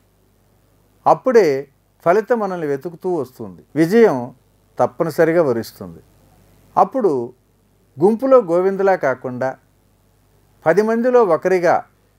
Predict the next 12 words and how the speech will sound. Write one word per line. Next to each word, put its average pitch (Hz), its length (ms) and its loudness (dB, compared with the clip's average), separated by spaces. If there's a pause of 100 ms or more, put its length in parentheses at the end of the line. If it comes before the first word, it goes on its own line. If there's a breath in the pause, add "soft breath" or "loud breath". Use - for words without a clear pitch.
(140)
మనకు 160 220 -2
గుర్తింపునిస్తుంది 127 920 -6
కూడా. 90 260 -10 (600)
మన 202 180 0
లక్ష్యం, 180 640 -2 (400)
ప్రణాళిక, 190 680 0 (480)
పట్టుదల 175 600 2 (460)
అమలు 185 340 2
చేసే 165 240 -2
విధానం, 127 640 -2 (680)
ఈ 165 120 6
క్రమంలో 160 680 0